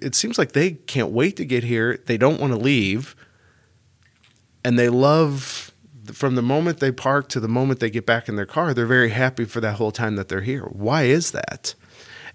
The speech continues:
And, and I'll tell you, as proud of, as proud of what we do as I am,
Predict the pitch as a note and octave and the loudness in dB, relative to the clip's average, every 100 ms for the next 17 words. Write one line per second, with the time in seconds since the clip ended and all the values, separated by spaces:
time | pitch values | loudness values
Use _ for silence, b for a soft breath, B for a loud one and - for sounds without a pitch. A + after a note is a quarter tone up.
0 | - B2+ B2 - B2 A2+ - G#2+ - G3+ | 2 2 2 2 2 2 0 -2 0 2
1 | C#3+ G2 G#2+ - b b _ A#2 G#2 - | 4 2 -2 -10 b b _ -2 -2 -4
2 | D3+ D#3+ C#3+ A2+ - _ - G#2+ - C3+ | 0 4 4 2 -4 _ -10 -10 -4 0
3 | C3 C3 A2 G2 A2 - A2 F#2+ A2+ A2+ | 2 2 0 0 0 0 -4 0 2 2
4 | G2 F#2+ F#2+ B2 B2 E2+ F#2+ | 2 2 2 0 0 -2 -4